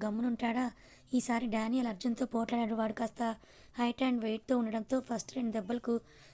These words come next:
అర్జున్ని వెనక్కి తూలి పడబోయాడు.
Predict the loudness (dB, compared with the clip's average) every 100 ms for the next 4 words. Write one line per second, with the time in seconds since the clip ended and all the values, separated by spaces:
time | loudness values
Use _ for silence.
0 | -4 -2 2 4 4 2 0 -2 0 2
1 | 0 0 -6 -20 -20 0 2 2 0 -2
2 | -2 0 0 0 -2